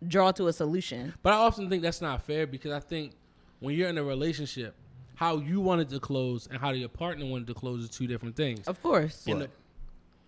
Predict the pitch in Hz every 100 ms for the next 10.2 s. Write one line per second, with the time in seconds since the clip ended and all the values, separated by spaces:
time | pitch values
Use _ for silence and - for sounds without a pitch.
0 | _ _ _ _ _ _ 135 110 - 107
1 | 104 135 123 117 98 120 95 71 - _
2 | _ _ 147 135 127 - - 113 104 -
3 | - 143 156 139 113 - - 135 147 110
4 | 98 104 - 113 113 98 101 107 110 107
5 | - 107 104 101 98 - 101 - 110 98
6 | - - - 113 90 - _ - 170 147
7 | - 107 107 98 50 73 107 107 95 104
8 | 92 107 98 87 113 95 98 95 107 104
9 | 76 - 254 233 240 165 143 175 190 -
10 | 180